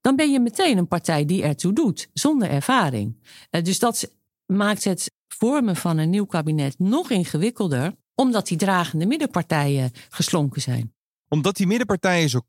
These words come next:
Speaker 2: klein zijn geworden, heb je meer partijen nodig om een kabinet te vormen.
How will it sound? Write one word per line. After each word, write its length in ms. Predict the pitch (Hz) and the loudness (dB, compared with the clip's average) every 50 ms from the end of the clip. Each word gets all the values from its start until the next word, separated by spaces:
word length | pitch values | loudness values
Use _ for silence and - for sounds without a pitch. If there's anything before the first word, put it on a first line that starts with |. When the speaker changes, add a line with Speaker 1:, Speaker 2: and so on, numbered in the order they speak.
| _ _ | _ _
Speaker 2:
klein 360 | - 165 190 214 240 247 214 | -2 0 0 2 2 0 0
zijn 240 | 151 160 135 131 117 | 2 2 2 2 0
geworden, 360 | 104 117 120 120 123 151 170 | 0 0 0 2 2 2 0
heb 100 | 165 - | 0 0
je 240 | 165 175 170 - - | 0 0 0 0 -2
meer 480 | 143 135 143 160 180 208 240 269 254 | -2 0 0 0 2 2 0 -2 -2
partijen 520 | - 175 160 - - 196 208 202 185 156 139 | -2 -4 -2 0 0 0 2 2 2 2 2
nodig 380 | 131 117 110 113 127 165 - | 2 2 2 2 0 -2 -2
om 140 | - 170 156 | 0 0 0
een 60 | 156 | 2
kabinet 400 | - - 135 135 165 165 208 190 | 0 0 0 0 2 2 0 0
te 100 | - 139 | 0 -4
vormen. 480 | 113 104 135 127 110 101 101 101 95 | -2 0 2 2 2 2 2 0 -2